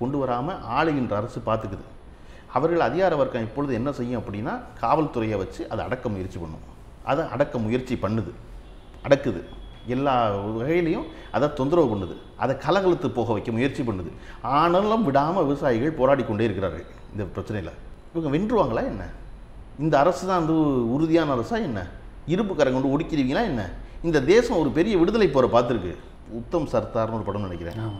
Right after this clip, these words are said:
Speaker 1: நம்ம
Speaker 2: சர்தார்
Speaker 1: ஜாலியன்,
Speaker 2: உத்தம்.
Speaker 1: சர்தார் உத்தம், ஜாலியன் வாலாபாக் பத்தி. ஜாலியன் வாலாபாக், ஜாலியன் வாலாபாக் நம்ம கேட்டிருக்கோம். ஆனா அந்த ஜாலியன் வாலாபாக் இவ்வளவு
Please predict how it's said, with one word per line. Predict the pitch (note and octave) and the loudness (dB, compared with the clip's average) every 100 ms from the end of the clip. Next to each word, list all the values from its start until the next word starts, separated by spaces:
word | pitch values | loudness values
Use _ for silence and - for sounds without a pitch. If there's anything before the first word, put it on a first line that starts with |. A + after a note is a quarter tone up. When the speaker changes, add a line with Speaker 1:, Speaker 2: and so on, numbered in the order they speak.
| G#2 | -6
Speaker 1:
நம்ம | G#2+ G2 F2+ | -4 -4 0
Speaker 2:
சர்தார் | D#3 D3 | 2 6
Speaker 1:
ஜாலியன், | D#3+ D3 B2+ | 6 4 2
Speaker 2:
உத்தம். | B2 G#2+ - - | -2 -4 -10 -4
Speaker 1:
சர்தார் | B2+ C#3+ C3+ | 0 4 4
உத்தம், | A2 F#2+ F2 - - - - - | 2 -2 -8 -10 -16 -18 -10 -2
ஜாலியன் | C3+ D3 A#2 | 0 0 -2
வாலாபாக் | G2+ F#2+ F2 | -2 -2 -4
பத்தி. | F#2 F#2 F2 - - - - - - | -8 -10 -12 -14 -16 -16 -16 -14 -4
ஜாலியன் | E3 A3 F#3+ | -2 0 0
வாலாபாக், | D#3+ D3+ C#3 B2+ | 0 0 -2 -4
ஜாலியன் | F3 F#3 | -4 -2
வாலாபாக் | D#3+ D3 D#3 D3+ | 0 0 0 -2
நம்ம | A#2+ | -2
கேட்டிருக்கோம். | D3+ E3+ D3+ G2+ E2 - - - - | -2 -2 -4 -6 -10 -16 -20 -16 -6
ஆனா | D3 C3 G3 - - - | -4 -4 -6 -10 -16 -8
அந்த | C3 C3+ A2 | -4 -2 0
ஜாலியன் | D#3+ B3 A#3 E3+ | 0 0 -2 -2
வாலாபாக் | D#3+ D3 C3 F3+ - - - F3 | -2 0 0 -2 -12 -12 -8 -6
இவ்வளவு | G3+ A#3+ C#4+ C4+ | 0 8 8 8